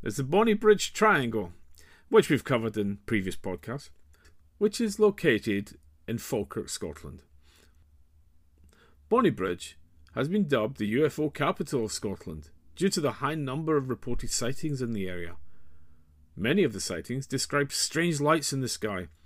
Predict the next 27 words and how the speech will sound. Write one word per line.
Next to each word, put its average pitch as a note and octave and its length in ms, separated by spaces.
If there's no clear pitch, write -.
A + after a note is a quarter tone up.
with A2 140
some G3+ 280
witnesses A2 640
reporting A2 640
multiple D#3 540
sightings A2 560
over G#2+ 240
a G2 60
period C#3 440
of C#3 120
years. F2+ 380
The F#2 80
Bonnie A#2+ 320
Bridge C#3+ 300
Triangle B2 460
has G2 180
become G#2 360
a - 80
popular F3 440
destination G#2 800
for - 160
U A2 220
F G#2 160
O A2 100
enthusiasts C3 800
and A2+ 160
investigators. F2+ 960